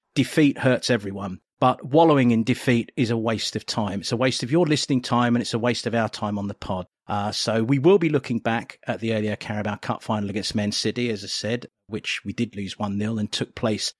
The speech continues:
at our former home, uh, or former home of ours, Wembley, in front of eight thousand living, breathing supporters, including four thousand, uh, people that were made up of local Brent residents and the National Health Service, which is a great thing. It was a day when Ryan Mason became the youngest manager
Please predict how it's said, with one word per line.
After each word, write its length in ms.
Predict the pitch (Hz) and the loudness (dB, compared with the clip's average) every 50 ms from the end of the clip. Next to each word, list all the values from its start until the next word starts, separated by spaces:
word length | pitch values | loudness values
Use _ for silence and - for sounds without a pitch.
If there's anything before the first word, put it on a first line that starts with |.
| _ _ _ | _ _ _
at 100 | 107 104 | -6 -2
our 120 | 113 110 104 | -2 -2 -2
former 400 | - - - 139 135 123 117 107 | -2 0 2 2 4 4 4 2
home, 440 | - 135 143 135 110 113 127 156 151 | 2 2 2 4 4 4 4 4 4
uh, 180 | 123 113 - - - | 4 2 -2 -4 -8
or 160 | 107 98 104 | -8 -8 -8
former 280 | - - 113 107 104 104 | -6 -4 -4 -2 -2 0
home 160 | 113 113 113 | 0 0 0
of 120 | 110 98 | 0 0
ours, 240 | 113 110 107 104 - | 0 -2 -2 -2 -2
Wembley, 480 | 117 117 120 120 113 110 107 107 107 - _ _ _ | 0 2 2 2 0 0 -2 -2 -2 -6 _ _ _
in 140 | - 120 107 | -6 -6 -4
front 180 | - 123 120 110 | -2 -4 -4 0
of 80 | 110 | 0
eight 160 | 135 156 156 | 0 0 0
thousand 480 | - - 151 135 131 135 123 131 123 113 | -2 -4 -2 0 0 0 0 0 -2 0
living, 300 | 117 131 123 139 135 117 | -2 -2 0 0 0 0
breathing 420 | 104 - 127 123 123 110 113 107 | 0 2 2 2 2 0 -2 -2
supporters, 680 | - - - - - - 131 123 117 - 101 98 98 92 | -2 -4 -4 -4 -2 -2 0 0 -2 -4 -6 -8 -8 -6
including 380 | 113 107 107 - 113 110 107 110 | -6 -8 -4 -4 -4 -4 -4 -6
four 300 | - - - 117 117 113 | -8 -6 -2 -2 -2 -2
thousand, 640 | - - 110 107 104 101 98 107 104 104 101 95 | 0 -2 -2 -2 -2 -2 -2 -2 -2 -2 -2 -2
uh, 180 | 113 104 101 104 | -4 -4 -4 -6
people 540 | - - 120 107 - - 113 104 101 98 - _ _ _ | -4 -4 -4 -6 -4 -6 -8 -8 -8 -10 -14 _ _ _
that 120 | - 120 107 | -6 -4 0
were 60 | 107 | 0
made 220 | 113 120 113 107 | 2 2 2 0
up 160 | 117 104 - - | 0 -2 -2 -6
of 120 | 104 98 | -6 -2
local 500 | 110 127 143 131 - - 131 117 110 - _ _ _ - | 0 0 0 0 0 0 0 -2 -2 -4 _ _ _ 4
Brent 220 | 143 135 123 - | 4 4 4 4
residents 380 | 139 123 110 101 120 113 - - | 2 0 2 0 -2 -4 -6 -4
and 180 | - 127 120 113 | -4 -2 -2 -2
the 60 | 113 | -2
National 340 | 113 113 104 - - - 101 | -2 -2 -4 -4 -6 -6 -4
Health 200 | - 120 110 - | -4 -4 -4 -4
Service, 380 | - - 98 95 92 95 - - | -6 -6 -6 -6 -6 -8 -10 -8
which 120 | - - | -8 -8
is 80 | - - | -10 -8
a 40 | |
great 240 | - - 101 98 - | -6 -6 -6 -6 -6
thing. 320 | - - 120 120 123 120 - _ _ _ | -2 -2 0 0 0 -2 -4 _ _ _
It 60 | - | -2
was 100 | 123 113 | 0 0
a 40 | 117 | 2
day 220 | - - 143 143 139 | 2 4 4 4 4
when 160 | 131 120 120 | 2 0 0
Ryan 220 | 127 123 117 113 | 0 0 0 0
Mason 400 | 117 127 127 123 - - 120 117 | 2 2 0 0 0 -2 -2 -2
became 320 | 110 - - - 113 110 104 | -4 -4 -6 -6 -6 -6 -4
the 80 | 107 | -2
youngest 380 | 104 113 110 107 101 101 - - | 0 0 0 0 0 -2 -4 -2
manager 340 | 107 107 107 101 - 110 | -2 -2 -2 -2 -2 -4